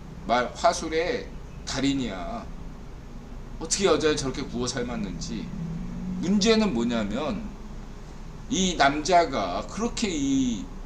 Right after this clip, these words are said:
응? 그 자기 아-, 자기의 자식도 아닌 애를 그렇게 극진하게 키웠고, 남자를 그렇게 좋아했는데도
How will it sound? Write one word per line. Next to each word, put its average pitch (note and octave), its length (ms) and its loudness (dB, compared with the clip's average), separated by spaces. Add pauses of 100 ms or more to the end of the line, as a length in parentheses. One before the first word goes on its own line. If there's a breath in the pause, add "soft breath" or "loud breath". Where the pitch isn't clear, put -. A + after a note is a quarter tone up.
(260)
응? F3+ 160 -6 (1800)
그 B2+ 440 -2
자기 D3 420 2
아-, A2+ 220 4 (180)
자기의 C#3 440 2
자식도 C#3 480 0
아닌 C3 340 2
애를 A2+ 580 -2 (160)
그렇게 - 320 0
극진하게 D3+ 840 -4 (600)
키웠고, B2 960 -4 (640)
남자를 D3+ 560 0
그렇게 A#2 220 -6
좋아했는데도 C3 1120 -2